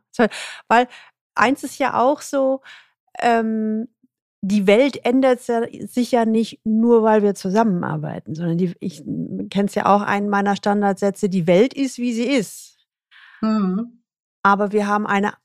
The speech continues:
Speaker 1: Möglichkeit, anders damit umzugehen. Und mit dem Moment, wo du anders damit umgehst, kannst du auch zu anderen Ergebnissen kommen.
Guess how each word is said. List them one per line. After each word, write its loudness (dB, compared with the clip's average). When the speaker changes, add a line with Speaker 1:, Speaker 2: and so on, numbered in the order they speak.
Speaker 1:
Möglichkeit, 2
anders 2
damit 0
umzugehen. 0
Und -4
mit -2
dem 0
Moment, -2
wo -2
du -2
anders -2
damit -4
umgehst, -2
kannst -4
du -2
auch -4
zu -8
anderen -2
Ergebnissen -2
kommen. -10